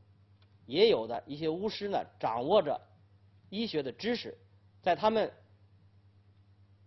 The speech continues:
保-，呃，在他们拥有自己所谓的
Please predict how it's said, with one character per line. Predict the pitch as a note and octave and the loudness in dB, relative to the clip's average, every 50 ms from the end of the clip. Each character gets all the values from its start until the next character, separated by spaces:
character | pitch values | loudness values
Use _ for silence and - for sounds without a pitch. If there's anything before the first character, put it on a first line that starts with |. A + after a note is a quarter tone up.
| _ - _ _ _ - - | _ -20 _ _ _ -20 -6
保-， | - - C#3+ C#3 C#3+ D3 D3 - | 0 2 4 4 4 2 0 -4
呃， | D3 D3 D3+ D3 C#3+ C#3 D3+ - - - | -6 -6 -6 -6 -6 -8 -10 -14 -10 0
在 | - A#3+ F#3+ E3+ | 2 4 4 4
他 | D#3+ A3 A#3+ | 4 2 2
们 | A#3 A3 F3+ D#3 D3 | 4 2 2 0 2
拥 | E3+ A3+ C4+ A3+ | 2 2 2 2
有 | D#3+ C3 C3+ | 0 0 -2
自 | - - G#3 | -6 -10 -12
己 | E3+ C3 A#2+ A#2 | -12 -12 -12 -12
所 | - - A#2+ B2 | -8 -8 -4 0
谓 | D#3 G#3 G#3 | 2 2 2
的 | D3 B2 B2 | 2 0 -4